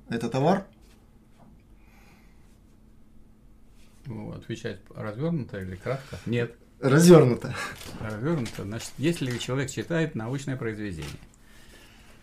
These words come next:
Speaker 2: Научное произведение дается научное определение. Если человек понимает, что такое определение, это он должен его держаться теперь, когда, после того, как он его усвоил. А если он его, его не держится, тогда он,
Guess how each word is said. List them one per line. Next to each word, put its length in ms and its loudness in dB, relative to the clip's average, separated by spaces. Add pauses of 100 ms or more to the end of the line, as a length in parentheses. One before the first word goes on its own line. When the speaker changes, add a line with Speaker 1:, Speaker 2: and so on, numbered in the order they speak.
(1000)
Speaker 2:
Научное 440 -4
произведение 400 -2
дается 460 -4 (140)
научное 520 -6
определение. 600 -8 (760)
Если 220 -4
человек 280 -4
понимает, 400 -2
что 120 -14
такое 280 -4
определение, 640 -6 (260)
это 260 -10
он 120 -8
должен 280 -4
его 120 -4
держаться 560 -8
теперь, 300 -12
когда, 300 -10
после 280 -12
того, 140 -14
как 80 -16
он 140 -6
его 220 -8
усвоил. 460 -12
А 100 -8
если 200 -8
он 100 -4
его, 160 -4
его 360 -6
не 160 -2
держится, 500 -6
тогда 320 -4
он, 200 -4